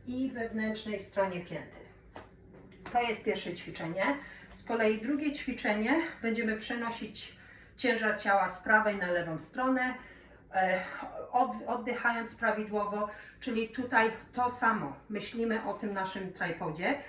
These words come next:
czyli idąc w tą stronę nie odrywamy staw dużego palca i pięty od podłogi, tylko dociskamy. Kolano idzie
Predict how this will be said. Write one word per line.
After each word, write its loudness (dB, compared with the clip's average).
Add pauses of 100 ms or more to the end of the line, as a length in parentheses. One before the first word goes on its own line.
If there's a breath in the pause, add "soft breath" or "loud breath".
(220 loud breath)
czyli -2
idąc 2
w -20
tą 6
stronę 2
nie 2
odrywamy 0 (520 loud breath)
staw 4
dużego 0
palca 0
i -8
pięty -4
od -6
podłogi, -2
tylko 0 (220)
dociskamy. 0 (480 loud breath)
Kolano 2
idzie -2